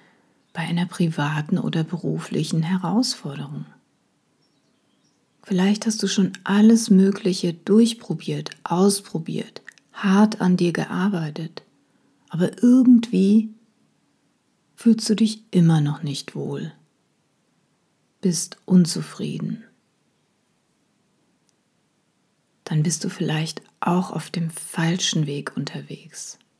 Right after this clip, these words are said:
Und dir fehlt noch der Zugang zu deinem eigenen inneren Kompass.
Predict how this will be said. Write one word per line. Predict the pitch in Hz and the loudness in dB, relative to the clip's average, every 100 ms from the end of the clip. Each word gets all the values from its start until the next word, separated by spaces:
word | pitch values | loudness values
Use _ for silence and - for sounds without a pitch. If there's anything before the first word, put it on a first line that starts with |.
| _ _ _ _ _ _ _ _ _ _ _ _ _ _ | _ _ _ _ _ _ _ _ _ _ _ _ _ _
Und | 160 156 | -2 -2
dir | 165 | -6
fehlt | - 165 160 160 | -4 -2 0 -2
noch | 151 | -4
der | - 147 151 | -4 -10 -6
Zugang | - 170 156 170 151 147 156 - _ _ _ _ | -4 -2 -2 -2 -2 -2 -4 -10 _ _ _ _
zu | - 165 | -6 -4
deinem | 156 151 156 - - - | -2 0 0 -2 -8 -6
eigenen | 170 180 190 175 160 147 147 185 _ _ - | -2 2 4 4 2 2 -2 -8 _ _ -4
inneren | 175 160 156 165 170 | -2 0 -2 -2 -4
Kompass. | 165 - 160 156 - - - - | -4 -4 -4 -4 -10 -12 -12 -12